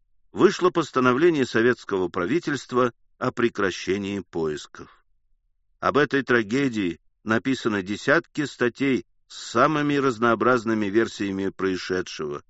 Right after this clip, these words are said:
вплоть до совершенно абсурдных, типа тайного бегства экипажа на Запад в поисках защиты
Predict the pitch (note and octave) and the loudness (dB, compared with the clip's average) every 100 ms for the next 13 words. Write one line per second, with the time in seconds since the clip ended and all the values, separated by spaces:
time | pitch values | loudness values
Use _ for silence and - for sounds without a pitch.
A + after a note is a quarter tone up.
0 | _ _ _ - D3+ E3+ B2+ C#3+ - C3 | _ _ _ 0 2 4 2 -2 2 2
1 | A#2+ F3 F3 D#3+ D3 - _ _ A#2+ C#3 | 2 2 2 2 0 -2 _ _ -2 -2
2 | - E3 F#3 B2 F2 D2+ - B2+ A#2+ G#2+ | 0 8 8 8 -2 -4 -2 -2 0 -2
3 | - C#3+ D#3 D3 C#3+ C3 G#2+ C#3+ - - | 2 2 2 0 -2 0 0 -2 -2 -4
4 | A2+ G#2 - G#2+ B2+ B2 G2+ F2+ E2+ C3 | -2 -2 -4 -2 0 0 0 -2 -2 -2
5 | D#3+ C#3 _ _ _ _ - B2 A#2 - | -2 -4 _ _ _ _ 4 6 6 2
6 | G2+ E2+ G2 - - C#3+ C3 A#2+ | -4 -2 -4 -4 -4 -4 0 -2